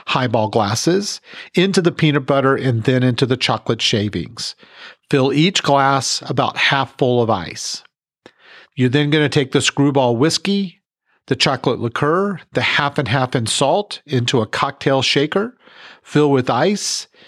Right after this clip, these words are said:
shake vigorously for about twenty seconds, remove the lid, and pour over ice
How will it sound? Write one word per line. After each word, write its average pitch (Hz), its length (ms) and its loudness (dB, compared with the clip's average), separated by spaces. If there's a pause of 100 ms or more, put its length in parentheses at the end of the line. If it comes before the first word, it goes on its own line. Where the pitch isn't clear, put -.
shake 147 380 0
vigorously 143 680 2
for 143 100 -2
about 117 280 0
twenty 131 320 0
seconds, 170 760 -2
remove 139 460 2
the 147 100 4
lid, 156 400 2
and 131 260 -4
pour 143 480 4
over 156 440 2
ice 120 480 0